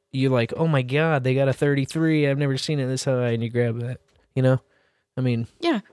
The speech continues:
Speaker 2: it's not a wrong direction.
Speaker 1: Yeah. It's the same reason I got a bottle of Everclear over there.
Speaker 2: Yeah.
Speaker 1: I don't, I,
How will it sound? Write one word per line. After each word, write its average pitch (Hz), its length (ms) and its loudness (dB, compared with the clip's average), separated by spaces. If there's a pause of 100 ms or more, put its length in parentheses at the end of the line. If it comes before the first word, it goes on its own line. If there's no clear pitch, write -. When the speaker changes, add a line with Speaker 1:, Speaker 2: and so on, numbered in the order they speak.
(140)
Speaker 2:
it's - 120 -8
not 262 120 2
a 170 40 -2
wrong 165 340 2
direction. 175 680 0 (280)
Speaker 1:
Yeah. 196 420 2 (360)
It's 151 80 0
the 175 80 2
same 202 300 2
reason 185 260 2
I 175 100 2
got 160 160 2
a 147 40 0
bottle 139 300 0
of 123 80 0
Everclear 135 640 0
over 107 220 2
there. 107 400 0 (180)
Speaker 2:
Yeah. - 240 -2 (200)
Speaker 1:
I 151 160 0
don't, 180 280 -2 (140)
I, 143 140 2